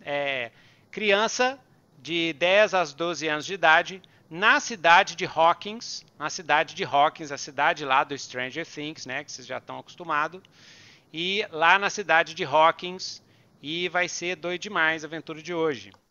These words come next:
né? Então, é, eles são,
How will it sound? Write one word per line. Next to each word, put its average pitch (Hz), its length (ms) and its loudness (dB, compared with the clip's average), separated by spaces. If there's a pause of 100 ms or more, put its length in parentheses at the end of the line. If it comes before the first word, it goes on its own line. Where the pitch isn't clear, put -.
(480)
né? 151 240 0 (420)
Então, 196 580 0 (120)
é, 175 420 -2
eles 180 240 -4
são, 208 680 2